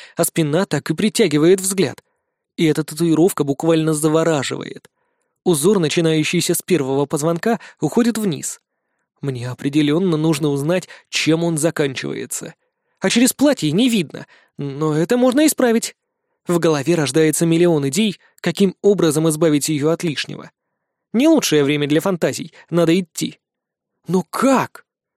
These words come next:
Как же я не заметил раньше? Честно говоря, татуировки на теле девушек — мой краш. Я буквально теряю голову, когда вижу их. А повидал я немало и в самых неожиданных местах.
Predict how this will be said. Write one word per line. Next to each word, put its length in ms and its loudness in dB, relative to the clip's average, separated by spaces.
Как 220 2
же 100 2
я 200 2
не 120 2
заметил 420 2
раньше? 440 -2
Честно 320 0
говоря, 300 2
татуировки 580 2
на 120 2
теле 220 2
девушек — 540 -2
мой 220 2
краш. 680 -4
Я 280 -2
буквально 460 0
теряю 400 4
голову, 460 0
когда 260 0
вижу 300 -6
их. 300 -18
А 100 -4
повидал 500 2
я 340 2
немало 680 0
и 80 0
в 60 -2
самых 320 0
неожиданных 680 2
местах. 440 -10